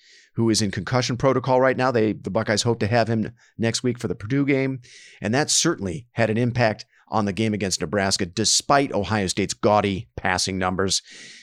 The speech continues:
They were also a little dinged up along the offensive line.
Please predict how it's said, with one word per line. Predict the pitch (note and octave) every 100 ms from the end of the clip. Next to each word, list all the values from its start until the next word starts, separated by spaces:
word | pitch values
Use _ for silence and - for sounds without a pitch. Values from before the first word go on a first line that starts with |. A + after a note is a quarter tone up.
| - - -
They |
were | C#3+
also | C4+ A#3
a | F#3
little | F3
dinged | A#2 D3 C#3
up | C3+
along | A#2+ B2
the | A#2+
offensive | G2 C3+ A#2+ G#2
line. | A2 A#2+ C3 C3